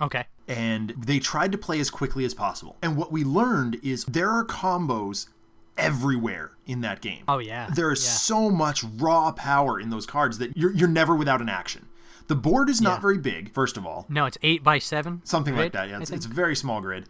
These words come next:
Speaker 2: And you can get from one side of the board to the other in as little as one turn, in a lot of cases.
Speaker 1: Mm-hmm.
Speaker 2: So you're, you're basically going to be in combat every step of the way, uh, unless you deliberately put yourself out of combat,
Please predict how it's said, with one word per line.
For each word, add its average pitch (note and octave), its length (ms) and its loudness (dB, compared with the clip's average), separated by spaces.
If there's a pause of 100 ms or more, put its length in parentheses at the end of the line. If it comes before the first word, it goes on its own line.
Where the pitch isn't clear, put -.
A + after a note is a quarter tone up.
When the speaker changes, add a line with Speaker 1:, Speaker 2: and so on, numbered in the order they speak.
Speaker 2:
And B2 360 -2 (100)
you D#3+ 160 -2
can D3+ 340 0 (220)
get C#3+ 300 0
from - 420 -2
one C3+ 160 2
side B2+ 140 2
of A#2 80 -2
the - 80 -8
board A#2+ 540 -2
to F3+ 200 -2
the B2 160 -2
other C#3 440 0
in F3 120 2
as C3 220 -2
little D#3+ 340 4
as A2+ 160 -4
one A#2 240 -2
turn, G#2 300 -4
in D#3+ 100 2
a D3+ 60 2
lot C#3 260 8
of A#2+ 80 -4
cases. - 560 -8
Speaker 1:
Mm-hmm. C3+ 320 -6
Speaker 2:
So D#3 300 0
you're, C#3+ 360 -2 (320)
you're C#3 260 0 (400)
basically F3 480 0
going C#3 360 -2
to C3 60 -6
be C#3 120 -2
in A#2+ 80 -4
combat A2+ 460 -4 (240)
every C#3+ 300 0
step B2+ 260 -2
of B2+ 60 -4
the G#2+ 80 -4
way, G2+ 340 -4
uh, B2+ 160 0
unless D3+ 280 2
you C3+ 80 -2
deliberately A#2 500 -4
put A2 160 -8
yourself G2+ 260 -6
out F#2 140 0
of F#2 80 -12
combat, C2 360 -12